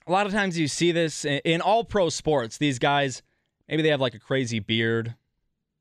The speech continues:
Like, they're trying to get in your head a little bit. Jared Allen looks a lot more imposing than he is. His afro makes <laughs> him seem probably, what, a foot taller than he actually is. Um, I don't think Giannis is scared of anybody. So on that point, it might as well be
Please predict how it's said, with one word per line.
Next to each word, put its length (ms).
Like, 140
they're 80
trying 220
to 20
get 160
in 40
your 120
head 160
a 40
little 200
bit. 260
Jared 300
Allen 340
looks 240
a 60
lot 240
more 160
imposing 460
than 100
he 140
is. 260
His 140
afro 380
makes 240
<laughs> 20
him 140
seem 560
probably, 280
what, 160
a 20
foot 200
taller 380
than 60
he 80
actually 360
is. 200
Um, 320
I 80
don't 160
think 180
Giannis 360
is 80
scared 260
of 140
anybody. 480
So 120
on 120
that 220
point, 340
it 180
might 220
as 100
well 280
be 400